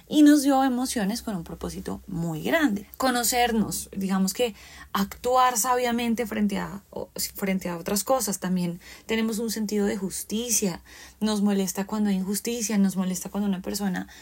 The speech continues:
irrespeta o no, o quiere pasar por encima de nosotros. O sea, las emociones realmente son algo muy sano si se gestiona muy bien.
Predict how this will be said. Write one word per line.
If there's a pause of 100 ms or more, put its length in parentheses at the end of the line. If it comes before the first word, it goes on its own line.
(160)
irrespeta
o
no,
o
quiere
pasar
por
encima
de
nosotros.
O
sea, (280)
las
emociones
realmente
son
algo
muy
sano
si
se
gestiona
muy
bien.